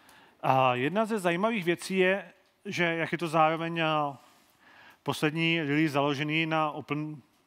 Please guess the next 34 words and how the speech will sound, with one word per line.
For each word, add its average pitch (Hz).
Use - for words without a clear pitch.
Open 151
W 151
R 151
T 156
devatenáct 147
nula 165
sedm, 135
tak -
je 160
to 160
také 170
poslední 160
release, 151
eh, 151
který 147
obsahuje 151
naše 147
uživatelské 147
rozhraní 139
pro 135
konfiguraci 147
routeru 143
Foris. 123
My 143
už 180
delší 226
dobu 190
pracujeme 185
na 196
novém 175
uživatelském 180
rozhraní 156
jménem 165
Reforis, 160